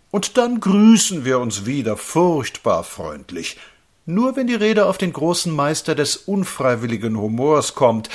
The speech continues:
auf Schleikjers Erich, dann schweigen wir ehrfürchtig still, denn da können wir alle beide nicht mit. Was ich sagen wollte, wisst ihr, was Nippes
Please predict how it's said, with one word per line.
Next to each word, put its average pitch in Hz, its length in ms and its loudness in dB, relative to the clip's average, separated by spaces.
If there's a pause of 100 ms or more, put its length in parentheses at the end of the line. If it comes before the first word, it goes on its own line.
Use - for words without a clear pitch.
(140)
auf 120 380 0
Schleikjers 135 1080 -2
Erich, 143 800 -2 (100)
dann - 220 -8
schweigen 117 760 -4
wir 92 280 -8
ehrfürchtig 101 920 -8
still, 85 560 -10
denn 90 340 -10
da 165 360 0 (320)
können 110 260 -8
wir 107 140 -4
alle 101 140 -8
beide 90 280 -8
nicht - 260 -16
mit. - 260 -18 (580)
Was 226 260 -6
ich 214 80 -4
sagen 180 300 -2
wollte, 120 280 2 (300)
wisst - 380 -2
ihr, 202 360 -2 (200)
was 127 260 -6
Nippes 139 720 -2